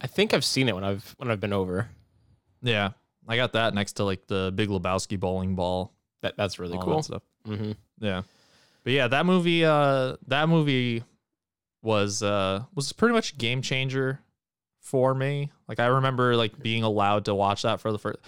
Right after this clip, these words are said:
Speaker 2: That's the thing. Like, all of these movies are linked to memories where it's just like, "Listen, <laughs> I know you're too young to really watch this, but this is a good movie. You're allowed to watch it, but you can't repeat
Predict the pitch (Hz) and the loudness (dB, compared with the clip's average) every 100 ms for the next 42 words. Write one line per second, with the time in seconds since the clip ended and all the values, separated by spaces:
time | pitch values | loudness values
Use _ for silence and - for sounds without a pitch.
0 | - - 160 185 165 147 113 107 120 147 | -16 -2 -2 0 0 2 2 2 4 6
1 | 170 165 139 120 127 131 127 127 - 107 | 6 2 2 2 0 0 -4 -4 -2 2
2 | 107 110 110 117 - - 113 104 110 113 | 2 2 0 -2 -8 -4 0 0 0 -2
3 | 113 101 98 - 107 107 98 - _ _ | -2 -2 -2 -4 -4 -4 -4 -6 _ _
4 | _ - 131 - 95 80 - _ _ - | _ -4 -2 0 -2 -6 -10 _ _ -16
5 | - _ - _ - _ 240 - 208 _ | -16 _ -20 _ -20 _ -2 -2 -4 _
6 | _ _ _ - _ _ - 120 135 147 | _ _ _ -20 _ _ -4 0 4 6
7 | 147 139 170 156 131 135 143 143 - 123 | 6 6 6 6 6 4 4 0 2 2
8 | 120 123 113 113 120 - 90 - 117 113 | 4 4 4 4 2 0 -6 -6 -4 -2
9 | 107 135 139 120 127 110 117 123 101 92 | 0 0 2 2 2 2 0 0 -2 -4
10 | 92 92 113 117 117 127 123 110 117 113 | -6 -2 2 4 4 2 2 2 2 0
11 | 98 90 95 104 - 123 107 107 - 131 | -4 -4 -4 -4 -2 -2 0 -2 0 -2
12 | 113 | -2